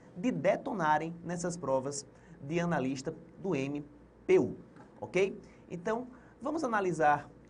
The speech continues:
de maneira bem minuciosa os assuntos do nosso Código Civil, aqueles que costumam cair com mais ênfase nas provas de analistas e técnicos, e vamos também adotar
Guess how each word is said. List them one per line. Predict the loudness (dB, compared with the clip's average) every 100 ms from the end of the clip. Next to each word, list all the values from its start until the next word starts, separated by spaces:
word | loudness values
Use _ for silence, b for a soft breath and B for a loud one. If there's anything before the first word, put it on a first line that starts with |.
| -16
de | -8
maneira | -4 2 4 4
bem | 2 -4 4 8 8
minuciosa | 6 0 -2 0 2 2 0 -6 B B B
os | -6 0
assuntos | 0 0 -4 -4 -8 -12 -16 B B
do | -4 -2
nosso | 2 0 -2
Código | -2 -2 -2 -6
Civil, | -6 -4 -4 B B B
aqueles | -2 0 0 0 -4
que | -6 -8
costumam | -6 -6 -4 -2 0
cair | 0 0 -2
com | -6 -4
mais | -2 -2
ênfase | -4 -6 -8 -10 -12 B B B
nas | -4 -4
provas | 0 0 0 -2
de | -4 -4
analistas | -2 -2 -2 -6
e | -4
técnicos, | 2 2 2 -10 -12 -14 B B B -2
e |
vamos | -2 -2 -2
também | 0 0 -2 -6 B B 0
adotar | 0 2 2 4 4 -2 -18